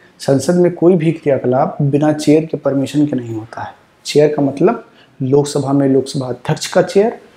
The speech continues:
और राज्यसभा में सभापति का चेयर। ठीक है, उस पर चाहे जो बैठा हो, उसके परमिशन से ही कोई काम होता है। ठीक है, तो प्रस्ताव जो है, वो एक प्रकार का notice होता है, जानकारी दी जाती है किसको?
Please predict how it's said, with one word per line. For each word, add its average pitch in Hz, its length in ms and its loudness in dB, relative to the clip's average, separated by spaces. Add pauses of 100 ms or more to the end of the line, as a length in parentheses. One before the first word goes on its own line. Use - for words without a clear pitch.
(320)
और 123 120 2
राज्यसभा 127 460 0
में 165 100 -2
सभापति 120 540 -6
का 117 140 -10
चेयर। 110 220 -10 (360)
ठीक 175 120 0
है, 214 60 -4
उस 175 160 0
पर 185 100 0
चाहे 175 240 -2
जो 170 140 4
बैठा 135 260 2
हो, 180 200 -4 (420)
उसके 180 220 0
परमिशन 147 460 0
से 143 140 -6
ही 135 100 -4
कोई 139 160 2
काम 127 200 -4
होता 113 280 -8
है। - 160 -12 (880)
ठीक 190 160 0
है, - 240 -2 (560)
तो - 60 2
प्रस्ताव 180 840 0
जो 165 140 2
है, 131 460 -4 (460)
वो 160 180 0
एक 220 220 2
प्रकार 180 360 2
का 220 180 2
notice 170 600 2
होता - 220 -16
है, - 300 -12
जानकारी 170 580 2
दी 143 160 0
जाती 131 340 -6
है 143 100 -8
किसको? - 520 -2